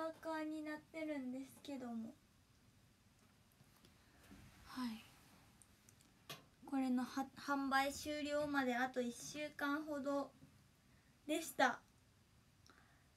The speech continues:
で、リバティエイジさんが載せてくれててから、「マジかー」と思って。でも今日、そう、宣伝するように画像を自分で作ったんですけど、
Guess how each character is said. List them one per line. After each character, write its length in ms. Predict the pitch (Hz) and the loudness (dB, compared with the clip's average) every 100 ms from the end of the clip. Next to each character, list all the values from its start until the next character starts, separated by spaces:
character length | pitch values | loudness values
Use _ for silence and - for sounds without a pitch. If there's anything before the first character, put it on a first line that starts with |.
| - - | -20 -8
で、 100 | 311 | -4
リ 120 | 277 | 0
バ 120 | 277 294 | 2 0
テ 140 | 302 | 0
ィ 80 | 302 311 | 0 0
エ 60 | |
イ 60 | 294 | 0
ジ 80 | 269 | -2
さ 120 | 262 | -2
ん 60 | 240 | -2
が 80 | |
載 140 | 233 240 | -2 -4
せ 100 | 254 | -6
て 100 | 254 | -6
く 120 | 247 | -2
れ 160 | 254 254 | -2 -2
て 120 | 262 | -4
て 140 | 247 | -6
か 160 | 240 220 | -6 -6
ら、 180 | 226 247 - - - - - - - - | -6 -10 -18 -20 -20 -20 -20 -20 -20 -8
「マ 80 | 320 427 440 | -2 0 -2
ジ 240 | 403 403 392 | -4 -6 -4
か 100 | 403 381 381 359 320 | -2 0 2 2 0
ー」 40 | - | -4
と 100 | 233 | -6
思 200 | 220 226 | -6 -8
っ 20 | |
て。 220 | - - - - - - - - - - - - - - - | -10 -20 -20 -20 -20 -20 -20 -20 -20 -20 -20 -20 -20 -18 -8
で 80 | 330 | -8
も 80 | 285 | -6
今 240 | - 330 247 | -2 0 0
日、 80 | 214 - - - | -4 -18 -18 -8
そ 200 | 247 233 | -6 -6
う、 60 | |
宣 320 | 233 262 254 | -6 -4 0
伝 240 | 247 254 254 | 0 0 -2
す 140 | - | -4
る 180 | 254 247 | -4 -2
よ 120 | 247 | -2
う 40 | 247 | 0
に 160 | 247 233 | -2 0
画 160 | 254 254 | 2 2
像 140 | 254 262 254 254 262 | 2 0 0 0 0
を 80 | 226 | 0
自 180 | 226 | -2
分 260 | 220 233 226 | -4 -2 -2
で 100 | 226 226 | -2 -6
作 220 | - 247 | -6 -6
っ 40 | |
た 180 | 240 - | -6 -4
ん 80 | 220 | -4
で 100 | 220 | -4
す 140 | 220 | -6
け 140 | - 226 | -6 -4
ど、 280 | 220 220 | -2 -2